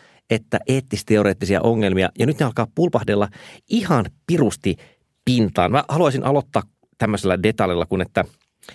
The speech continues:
että valokuvien generoiminen tai, tai niinku kuvataiteen generoiminen neuroverkkoalueella, sitähän nyt on tehty jo pitkään. Ja siitä on niinku,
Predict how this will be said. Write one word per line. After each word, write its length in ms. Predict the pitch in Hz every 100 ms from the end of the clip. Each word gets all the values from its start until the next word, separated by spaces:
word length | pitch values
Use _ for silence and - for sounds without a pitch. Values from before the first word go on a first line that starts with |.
| -
että 140 | - 135
valokuvien 680 | 196 180 - 110 98 92 92
generoiminen 580 | 101 92 90 87 85
tai, 180 | 82 90
tai 120 | -
niinku 120 | 95 -
kuvataiteen 600 | 156 151 - 87 87 87
generoiminen 600 | 92 92 80 80 80 85
neuroverkkoalueella, 600 | 85 87 80 - - 90
sitähän 260 | 143 135 120
nyt 140 | 98
on 80 | 92
tehty 280 | 90 82 95
jo 60 | 87 _ -
pitkään. 400 | 98 - - 90
Ja 40 |
siitä 200 | 87 87
on 60 | 87
niinku, 240 | 87 -